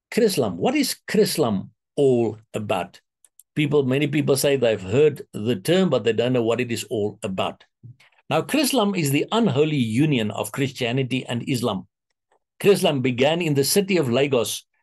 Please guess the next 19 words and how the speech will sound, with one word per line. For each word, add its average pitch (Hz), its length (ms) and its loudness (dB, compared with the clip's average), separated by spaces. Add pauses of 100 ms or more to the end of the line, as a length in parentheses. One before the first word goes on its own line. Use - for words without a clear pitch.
(120)
the 131 100 -2
biggest 190 400 0
city 202 340 2
and 143 180 -2
seaport 151 500 0
in 143 120 -2
Nigeria, 113 680 0 (340)
with 147 160 2
a 175 60 2
population 170 760 2
of 117 160 0
more 156 320 4
than 135 200 2
seven 143 580 -2
million. 110 460 -2 (560)
The 185 220 0
author 277 320 2
of 131 180 2
this 180 200 0